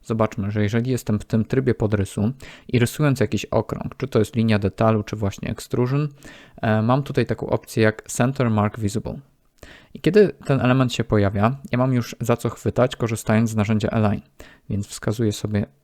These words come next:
z tej strony i z drugiej, a następnie akceptuję. Teraz, jeżeli przesuwam,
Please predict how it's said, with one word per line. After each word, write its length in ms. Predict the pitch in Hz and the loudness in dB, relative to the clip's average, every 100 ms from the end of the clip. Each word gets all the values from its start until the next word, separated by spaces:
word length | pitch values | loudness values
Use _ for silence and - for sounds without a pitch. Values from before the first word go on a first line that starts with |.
| _ _ | _ _
z 100 | - | -10
tej 180 | 117 120 | -6 -6
strony 600 | - 131 127 156 180 165 - _ _ _ _ _ _ _ _ - | -8 -6 -2 0 0 -2 -8 _ _ _ _ _ _ _ _ -8
i 220 | 117 113 - _ _ _ _ _ | -6 -6 -10 _ _ _ _ _
z 140 | - | -20
drugiej, 640 | - 113 110 135 147 151 - _ _ _ _ _ _ _ _ _ _ _ _ _ _ _ _ | -8 -8 -4 -2 -2 -4 -12 _ _ _ _ _ _ _ _ _ _ _ _ _ _ _ _
a 80 | 151 | -2
następnie 560 | 143 135 113 - 110 110 - _ _ | -2 -2 -4 -2 -2 -2 -8 _ _
akceptuję. 540 | - - 104 - - - - _ - - - - | -20 -6 -6 -4 -6 -8 -18 _ -20 -20 -20 -10
Teraz, 360 | - 151 143 - | 0 0 0 -4
jeżeli 260 | 123 107 104 | -2 -2 -4
przesuwam, 640 | - 143 - 120 117 120 | -2 -2 0 2 2 0